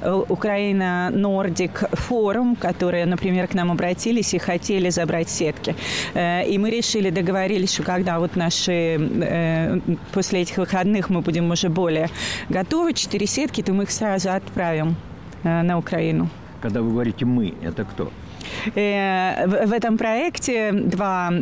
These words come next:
Speaker 1: главных, э, э, художника задействованы. Это я и Эдвард Торлецкий. Это наша идея, наша инициатива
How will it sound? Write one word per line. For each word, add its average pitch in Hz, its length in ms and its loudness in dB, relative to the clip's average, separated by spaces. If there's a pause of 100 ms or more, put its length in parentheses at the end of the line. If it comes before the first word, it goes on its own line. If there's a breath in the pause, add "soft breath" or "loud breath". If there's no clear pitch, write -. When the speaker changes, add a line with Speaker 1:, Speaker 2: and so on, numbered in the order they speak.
Speaker 1:
главных, 175 840 0
э, 165 260 2 (260)
э, 165 500 2
художника 214 920 2
задействованы. 180 840 2
Это 175 320 -2
я 196 320 2
и 180 300 0
Эдвард 165 560 0 (100)
Торлецкий. 175 840 0 (320 loud breath)
Это 185 200 0
наша 254 440 2
идея, 208 240 2
наша 185 340 2
инициатива 175 960 2